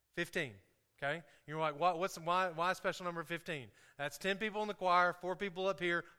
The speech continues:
plus one, <laughs> okay? Uh, g-, and, and we know things come up and all that kind of stuff, so even if we say there's ten people up here, somebody gets sick, somebody's on vacation, whatever it may be, that's kind of the number we've got. So we need fifteen committed singers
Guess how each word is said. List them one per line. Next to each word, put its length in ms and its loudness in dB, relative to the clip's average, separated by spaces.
plus 240 -4
one, 160 -16
<laughs> 220 -12
okay? 400 0
Uh, 260 4
g-, 160 2
and, 160 0
and 220 -6
we 100 -2
know 140 0
things 300 -6
come 160 -4
up 180 2
and 100 -2
all 80 0
that 100 -6
kind 120 0
of 60 -4
stuff, 260 0
so 140 -4
even 160 -6
if 60 -10
we 100 -6
say 240 0
there's 140 -6
ten 140 -4
people 220 -2
up 120 -2
here, 160 0
somebody 320 -2
gets 200 -6
sick, 360 -4
somebody's 320 -2
on 120 -4
vacation, 600 -6
whatever 320 0
it 60 -12
may 140 -6
be, 360 -4
that's 240 2
kind 220 -2
of 80 -4
the 60 -6
number 200 -4
we've 200 -6
got. 260 -2
So 80 -12
we 40 -6
need 160 -8
fifteen 720 -4
committed 540 -2
singers 720 -4